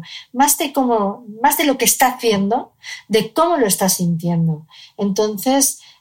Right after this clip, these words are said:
eh, ese pensamiento mágico me ha acompañado muchas veces en la vida, como una especie de, de,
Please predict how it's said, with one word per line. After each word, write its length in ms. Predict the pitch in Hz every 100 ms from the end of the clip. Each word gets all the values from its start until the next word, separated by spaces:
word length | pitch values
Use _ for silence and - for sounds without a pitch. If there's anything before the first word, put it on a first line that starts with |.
| _
eh, 460 | 214 208 208 208
ese 200 | 233 -
pensamiento 1000 | 269 302 302 277 262 277 277 262 269 269
mágico 480 | 262 262 - 254 262
me 160 | 240 233
ha 20 |
acompañado 520 | 233 247 233 240 247
muchas 280 | 233 233 208
veces 380 | 214 208 - 196 _ - -
en 160 | 214
la 120 | 208 196
vida, 360 | 262 247 202
como 140 | 185 196
una 120 | 233
especie 480 | 247 - 254 254 240
de, 360 | 214 190 170 165 - - _ _ _ _ _ _ _ _ _ _ _ - - _ _ _ _
de, 760 | 190 185 185 185 175 175 170